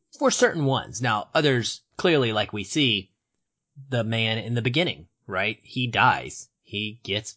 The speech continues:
beaten to death. And I think it is a very harrowing early scene because Red and all the others are hooping and hollering like they do every night, joking with him. Um, and then he starts calling out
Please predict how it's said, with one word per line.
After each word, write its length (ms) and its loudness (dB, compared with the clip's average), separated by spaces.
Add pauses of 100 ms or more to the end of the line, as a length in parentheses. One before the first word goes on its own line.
(100)
beaten 380 -8
to 120 -14
death. 400 -14 (640)
And 140 0
I 100 4
think 200 0
it 100 0
is 140 -2
a 220 -4 (100)
very 500 2
harrowing 600 -4
early 320 -2
scene 440 -10
because 560 -4 (640)
Red 500 0
and 140 -2
all 120 0
the 160 -2
others 320 -2
are 100 -8
hooping 340 2
and 100 -4
hollering 520 0
like 220 -4
they 100 -2
do 180 -2
every 220 2
night, 340 0
joking 400 -2
with 180 -4
him. 300 -8 (560)
Um, 460 -8
and 200 -4
then 340 -2 (680)
he 180 0
starts 340 2
calling 520 2
out 320 4